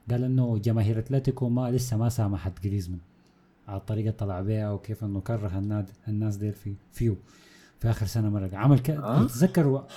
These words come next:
Speaker 1: مرق بطريقة د-، دراماتيك شوية كده. كان، كان في صيف قال إنه هيمرق فيه، وكان برشلونة بتفاوض معاه،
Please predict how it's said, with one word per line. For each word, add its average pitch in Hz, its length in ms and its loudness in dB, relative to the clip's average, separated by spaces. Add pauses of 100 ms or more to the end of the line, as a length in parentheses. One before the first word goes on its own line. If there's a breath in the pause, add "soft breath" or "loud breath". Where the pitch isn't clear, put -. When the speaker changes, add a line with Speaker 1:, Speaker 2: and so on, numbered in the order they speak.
Speaker 1:
مرق 190 200 4
بطريقة 165 360 2
د-، 139 220 -2
دراماتيك 139 400 0
شوية 131 340 0
كده. 104 200 -4 (580 soft breath)
كان، 143 340 6 (520 soft breath)
كان 143 140 6
في 135 140 4
صيف 165 500 2 (240)
قال 143 140 8
إنه 135 160 6
هيمرق 131 340 4
فيه، 143 280 0 (600)
وكان 110 460 -2
برشلونة 123 260 4
بتفاوض 127 300 2
معاه، 123 380 0